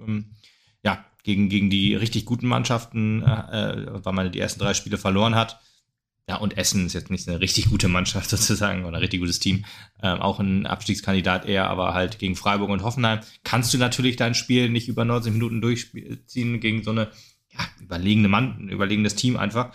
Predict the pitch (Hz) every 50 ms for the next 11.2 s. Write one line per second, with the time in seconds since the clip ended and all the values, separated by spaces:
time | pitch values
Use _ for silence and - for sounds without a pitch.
0 | - - - - - 95 101 104 - - 107 107 107 107 113 104 107 107 101 98
1 | 101 107 107 104 - - - 104 98 95 92 92 104 104 104 95 - - _ _
2 | _ _ _ _ _ _ _ _ _ _ _ _ _ _ _ _ _ _ _ _
3 | _ 101 98 95 101 110 - 107 104 107 110 - - 113 120 - - 95 - -
4 | 98 92 90 98 98 - 123 110 123 123 113 - - - - - - - 143 127
5 | 123 127 120 - 180 180 - - 160 160 156 151 85 98 131 143 135 139 - -
6 | 147 131 127 - 139 127 104 - 151 156 143 131 - 98 127 131 123 - - 104
7 | 107 92 92 92 - 143 143 - 151 143 131 135 123 - 143 139 139 - - 123
8 | 113 123 117 117 - 120 120 113 - 104 - 127 117 120 123 - 120 113 - 185
9 | 208 208 - - - - - - - - - - - _ - - - - 123 117
10 | 107 87 82 90 87 - - 98 95 92 87 90 98 87 92 90 - 92 - -
11 | - - - -